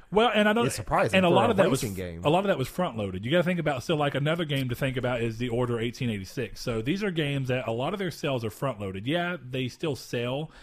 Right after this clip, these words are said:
Speaker 1: um, the, the Order eighteen eighty-six. And actually, if we're gonna get into that real quick, I think the reason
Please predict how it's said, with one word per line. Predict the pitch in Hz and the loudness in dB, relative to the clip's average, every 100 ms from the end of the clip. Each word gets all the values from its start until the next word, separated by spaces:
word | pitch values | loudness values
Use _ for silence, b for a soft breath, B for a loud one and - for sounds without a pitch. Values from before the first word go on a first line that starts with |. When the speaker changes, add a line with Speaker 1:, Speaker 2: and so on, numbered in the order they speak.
| B B - | B B -4
Speaker 1:
um, | 120 117 113 107 - - - | -2 0 0 -4 -12 -18 -6
the, | 131 135 | -2 -2
the | 131 135 | -2 0
Order | 131 139 135 | 2 2 0
eighteen | 139 160 | -2 -4
eighty-six. | 139 135 - 135 - - B B B - - | -4 -4 -6 -6 -8 -18 B B B -6 0
And | 180 | 2
actually, | 202 254 233 196 | 0 0 0 0
if | 196 | 0
we're | |
gonna | 190 185 | 0 0
get | 175 | 0
into | 151 | 0
that | 151 | -2
real | 123 | -2
quick, | 117 113 110 | -2 -2 -2
I | 139 | -4
think | 139 - 269 254 - - | -4 -4 -6 -6 -14 -6
the | 143 | -2
reason | 120 113 107 104 101 135 | -2 -2 -6 -6 -8 -8